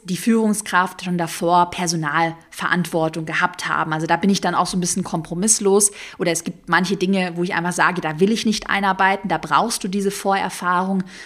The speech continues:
Ähm, aber ganz oft habe ich irgendwie die Erfahrung gemacht, dass viele doch zu schüchtern sind, sich zu wenig zutrauen und es dann schon Sinn macht,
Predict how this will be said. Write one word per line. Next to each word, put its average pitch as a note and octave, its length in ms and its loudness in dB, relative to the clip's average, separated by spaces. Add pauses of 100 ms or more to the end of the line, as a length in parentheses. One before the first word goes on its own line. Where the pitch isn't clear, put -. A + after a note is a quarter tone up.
(140)
Ähm, F3+ 320 0 (640)
aber G3 120 2
ganz B3+ 220 2
oft D4 220 -2
habe C4+ 100 2
ich A#3+ 140 -4
irgendwie B3 220 2
die A3+ 60 4
Erfahrung G#3 380 2
gemacht, G3+ 280 0
dass - 160 2
viele D4+ 300 -2
doch - 280 0
zu - 160 -2
schüchtern G#3+ 500 2
sind, F#3 300 0
sich G3+ 240 -2 (240)
zu D4 260 8
wenig A#3 380 2
zutrauen A3 640 2 (260)
und G3 100 0
es F#3 140 0
dann F#3+ 200 2
schon G#3 260 -2
Sinn F#3+ 220 0
macht, G3 280 0